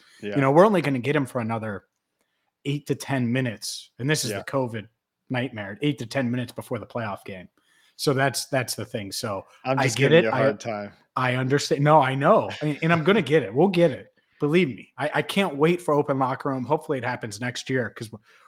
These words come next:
Speaker 2: when it does, you guys think the Locked On Bengals podcast is good now. Just wait until,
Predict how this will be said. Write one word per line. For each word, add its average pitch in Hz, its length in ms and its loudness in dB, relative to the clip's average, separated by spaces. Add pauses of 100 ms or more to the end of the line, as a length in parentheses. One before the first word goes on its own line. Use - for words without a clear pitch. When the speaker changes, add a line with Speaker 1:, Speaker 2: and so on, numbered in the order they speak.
(100)
Speaker 2:
when 156 160 0
it 165 140 -2
does, 143 480 -4 (640)
you 147 120 -6
guys 151 260 2
think 131 220 -6
the 123 60 -12
Locked 127 300 -8
On 113 160 -8
Bengals 117 320 -8
podcast 117 540 -6
is 101 100 -12
good 104 260 -12
now. 110 400 -4 (160)
Just - 300 0
wait 131 300 0
until, 113 500 -8